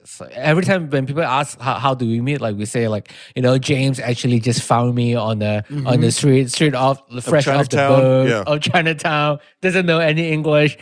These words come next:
Speaker 1: and he took me in, and then he see, you know, "You're Asian, you're good at math and science and computers, you can do this." But yeah,
Speaker 2: Then he
Speaker 1: our real
Speaker 2: realized he was
Speaker 1: story
Speaker 2: just good at podcasting.
Speaker 1: <laughs> I just look at podcasting. But I have to say, like, the first time I met you is the first time I actually, uh, get, uh, actually s-,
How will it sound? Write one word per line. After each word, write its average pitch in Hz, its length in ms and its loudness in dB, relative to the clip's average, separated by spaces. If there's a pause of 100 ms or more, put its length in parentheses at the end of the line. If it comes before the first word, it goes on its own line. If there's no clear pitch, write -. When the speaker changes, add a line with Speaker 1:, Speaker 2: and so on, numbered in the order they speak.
(140)
Speaker 1:
and 147 160 -2
he 147 100 -2
took 180 280 -4
me 160 120 0
in, 147 360 0 (240)
and 135 160 2
then 139 120 2
he 139 120 0
see, 139 200 0
you 127 140 6
know, 123 180 4
"You're 127 240 -2
Asian, 131 420 -4
you're 113 100 -6
good 113 160 -4
at 104 80 -6
math 131 280 -2
and 117 160 -6
science 131 440 -2
and 107 200 -12
computers, 127 600 -4 (180)
you 131 80 -16
can 117 140 -4
do 117 100 -4
this." 113 240 -6 (400)
But 151 200 0
yeah, 156 180 2
Speaker 2:
Then 143 100 2
he 147 60 4
Speaker 1:
our 175 60 2
real - 100 2
Speaker 2:
realized 127 220 2
he - 0 -
was 98 60 0
Speaker 1:
story - 100 2
Speaker 2:
just 120 220 -4
good 113 120 -4
at 101 80 -4
podcasting. 101 640 -8 (140)
Speaker 1:
<laughs> - 160 -18
I 156 180 0
just - 400 2
look 202 240 0
at 135 180 -10
podcasting. 131 320 -8 (220)
But 196 80 0
I - 20 -2
have 302 180 0
to 196 100 -8
say, 208 180 -4
like, 151 200 -4
the 156 80 -6
first 220 240 -6
time 220 120 -2
I 127 80 0
met 151 320 0
you 131 60 -2
is 117 160 -6
the 120 80 -2
first 151 260 -2
time 139 160 0
I 104 60 -4
actually, 127 440 -2 (380)
uh, 107 180 -6
get, 123 320 -8
uh, 113 220 -6 (120)
actually 143 360 -8
s-, - 320 -20